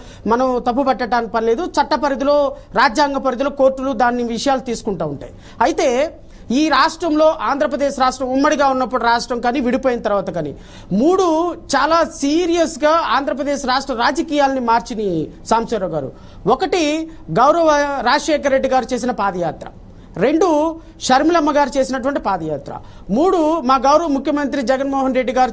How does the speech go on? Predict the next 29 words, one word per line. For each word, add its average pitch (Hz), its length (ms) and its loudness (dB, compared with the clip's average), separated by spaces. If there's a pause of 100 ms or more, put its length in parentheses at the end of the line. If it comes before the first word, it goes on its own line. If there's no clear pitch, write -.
చేసినటువంటి 240 640 -4
సుదీర్ఘమైనటువంటి 277 1000 -2
నాలుగు 247 260 0
వందల 240 160 -2
ముప్పై 226 260 -2
నాలుగు 220 260 -2
రోజుల 233 220 -2
పాదయాత్ర. 160 560 -4 (420)
So, 359 120 2
ఈ 330 140 2
పాదయాత్ర 330 760 2 (120)
ఇన్ని, 311 460 0 (280)
ఇంత, 320 300 0 (180)
ఈ 277 140 0
పాదయాత్ర 311 560 0
రాజకీయపరమైనటువంటి 285 1700 -2 (260)
ఒక, 254 160 0
ఒక 269 340 2
కారణాలకి, 311 680 2
ఒక, 269 200 0
ఒక 247 260 0
చేంజ్కి 359 540 0
కారణమైన 262 720 0
మాట 247 300 0
మాత్రం 262 320 0
వాస్తవం, 226 460 -2
అందులో 269 220 0
డౌట్ 262 260 2
లేదు. 170 200 -10